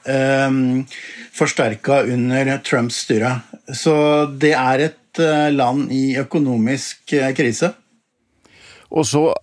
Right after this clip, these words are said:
Speaker 2: er det jo også sånn at, eh, koronaen rammer ganske hardt også på Cuba. Eh, og Cuba er jo et land vi vet som har sendt helsearbeidere rundt om i verden for å løse kriser i andre land. Eh, hvordan håndterer de koronaen selv?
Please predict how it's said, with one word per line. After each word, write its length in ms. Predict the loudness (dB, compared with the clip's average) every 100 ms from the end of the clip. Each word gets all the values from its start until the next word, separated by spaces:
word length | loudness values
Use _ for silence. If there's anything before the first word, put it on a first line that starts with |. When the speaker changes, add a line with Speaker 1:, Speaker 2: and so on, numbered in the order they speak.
| -2
Speaker 2:
er 240 | 0 0 2
det 80 |
jo 180 | 0 0
også 220 | -2 -4
sånn 280 | 0 0 0
at, 240 | -2 0 -2
eh, 80 | 0
koronaen 680 | 0 0 0 0 2 0 -2
rammer 460 | 0 0 0 0
ganske 300 | 0 -2 -2
hardt 460 | -4 -4 -6 -8 -10 -6
også 460 | -10 -8 0 0 0 _ _ _ _
på 300 | -2 0 0
Cuba. 460 | 0 -2 0 -2 -2 _ -4
Eh, 240 | 0 0
og 140 | -2 -2
Cuba 300 | -2 0 0
er 60 |
jo 40 | 0
et 80 | 0
land 240 | 0 2
vi 100 | 0
vet 280 | 0 -2 -2
som 160 | -2
har 100 | -2
sendt 320 | -2 -2 -4 -2
helsearbeidere 840 | -4 -4 -4 -4 -2 -4 -4 -4
rundt 240 | -4 -2
om 140 | -2 0
i 60 |
verden 420 | 0 -2 0 -4 -4 -12 -20 -18
for 160 | -2 0
å 100 | 2
løse 400 | 2 0 -4 -4
kriser 540 | 0 -2 -2 -4 -4 -6 -20 -18 -2
i 60 |
andre 300 | 0 0 0
land. 340 | 0 0 0 -2
Eh, 300 | -2 0 -2 -2
hvordan 240 | 0 2
håndterer 380 | 0 0 0 0
de 120 | -2
koronaen 460 | -2 -2 0 0 -2
selv? 280 | -4 -6